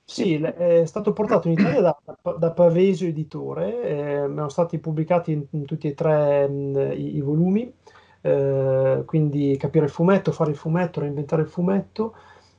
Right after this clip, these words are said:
ehm, però sì, erano abbastanza, era difficile tro-, erano difficili da trovare. Nell'ottica di, mm, inserire Scott McCloud nel nostro catalogo, avevamo iniziato pubblicando Zot, che era una raccolta di suo, di, di un, un altro suo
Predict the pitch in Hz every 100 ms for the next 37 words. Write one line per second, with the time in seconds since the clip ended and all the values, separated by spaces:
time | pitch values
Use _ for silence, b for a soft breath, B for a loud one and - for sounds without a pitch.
0 | _ 180 160 151 151 147 147 143 143 135
1 | 131 196 220 220 - - 180 170 202 202
2 | 190 180 175 170 165 156 170 160 165 -
3 | 180 165 - 180 180 170 196 - 170 165
4 | 147 151 147 151 147 147 147 151 165 160
5 | 156 165 165 156 151 139 135 139 b b
6 | b b 160 180 220 214 196 - 160 156
7 | 147 175 180 170 156 156 151 147 160 151
8 | - 160 180 175 165 156 170 170 160 175
9 | 175 160 156 - 151 160 143 165 175 170
10 | 170 160 156 147 160 156 156 156 147 175
11 | 175 170 151 147 165 156 147 135 147 135
12 | - _ 143 139 - 147 156 143 139 -
13 | 151 151 135 135 143 139 139 139 135 131
14 | 131 135 135 135 - - 139 143 - 135
15 | 147 139 135 131